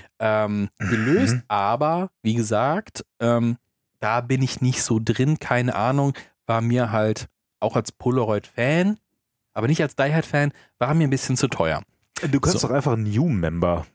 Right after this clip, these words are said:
Speaker 2: werden bei Polaroid.
Speaker 1: Ja,
Speaker 2: Und
Speaker 1: das,
Speaker 2: hier
Speaker 1: da
Speaker 2: kommt auch
Speaker 1: können,
Speaker 2: unser Sponsor der heutigen.
Speaker 1: da
Speaker 2: Nein.
Speaker 1: können wir aber auch kurz mal
Speaker 2: <laughs>
Speaker 1: drüber reden gleich. Ähm, und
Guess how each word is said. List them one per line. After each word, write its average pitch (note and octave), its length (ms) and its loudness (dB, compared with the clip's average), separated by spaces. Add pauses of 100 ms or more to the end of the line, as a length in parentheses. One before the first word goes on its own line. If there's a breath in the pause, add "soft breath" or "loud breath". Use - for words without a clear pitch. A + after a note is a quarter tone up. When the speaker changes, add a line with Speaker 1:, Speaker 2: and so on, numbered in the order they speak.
(100)
Speaker 2:
werden G2 400 0
bei F#2 140 0
Polaroid. F#2+ 500 2
Speaker 1:
Ja, E2+ 200 0
Speaker 2:
Und F2 120 -8
Speaker 1:
das, F#2+ 120 0
Speaker 2:
hier C#3 120 2
Speaker 1:
da G#2 140 2
Speaker 2:
kommt G#2+ 140 0
auch A#2+ 100 0
Speaker 1:
können, G#2+ 120 2
Speaker 2:
unser G2 200 2
Sponsor D3+ 420 -2
der G#2 180 2
heutigen. A2 600 0
Speaker 1:
da G2+ 140 2
Speaker 2:
Nein. E2 100 -4
Speaker 1:
können B2 160 0
wir C3+ 80 2
aber G#2 200 4
auch B2 200 2
kurz - 260 -2
mal G2 120 2
Speaker 2:
<laughs> - 20 2
Speaker 1:
drüber G2 220 2
reden G2+ 240 2
gleich. F#2 320 2 (420 loud breath)
Ähm, A2 600 0 (920 loud breath)
und B2+ 160 0